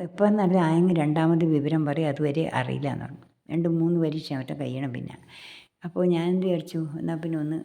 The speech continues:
അമ്മയോട് ചോദിച്ചു, ഞാൻ ഒന്ന് അമ്മ, അമ്മേ, അമ്മേൻ്റെ ചൂളിയാട്ട് പോയിക്കോട്ടെ, അമ്മ അമ്മേൻ്റെ അടുത്ത് പോയിക്കോട്ടെ എന്ന് പറഞ്ഞു.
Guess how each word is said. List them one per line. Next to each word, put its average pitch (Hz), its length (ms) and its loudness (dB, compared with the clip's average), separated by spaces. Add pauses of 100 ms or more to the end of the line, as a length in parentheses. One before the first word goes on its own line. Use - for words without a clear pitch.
(260)
അമ്മയോട് 165 280 2
ചോദിച്ചു, 160 260 -2
ഞാൻ 147 120 -2
ഒന്ന് 151 260 -2
അമ്മ, 143 300 -2
അമ്മേ, 151 240 0
അമ്മേൻ്റെ 147 420 0 (120)
ചൂളിയാട്ട് 147 440 -2
പോയിക്കോട്ടെ, 139 380 -4
അമ്മ 139 160 0
അമ്മേൻ്റെ 143 320 0
അടുത്ത് 127 160 -6
പോയിക്കോട്ടെ - 380 -6
എന്ന് 67 180 -6
പറഞ്ഞു. - 180 -12